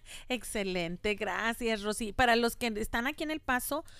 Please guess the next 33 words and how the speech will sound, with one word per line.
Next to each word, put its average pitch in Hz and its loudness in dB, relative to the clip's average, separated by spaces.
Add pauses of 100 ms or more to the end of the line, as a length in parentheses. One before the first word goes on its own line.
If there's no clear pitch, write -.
(140)
se - 0
pueden 226 2
comunicar 208 0
al 202 0
nueve 208 0
quince, 240 -4
cuatro 208 -2
noventa 208 0
y 196 -6
cuatro, 196 -2
veintiocho 190 -4
cincuenta 185 -2
y 180 -2
uno, 208 -2 (360)
nueve 208 2
quince, 247 -2
cuatro 208 0
noventa 208 0
y 190 -2
cuatro, 202 0
veintiocho 190 0
cincuenta 202 0
y 190 -2
uno, 277 0 (320)
o 240 -2
me 262 4
pueden 269 2
mandar 262 2
un 262 2
email 233 2
a 202 0
Irene 247 -2
at 208 -4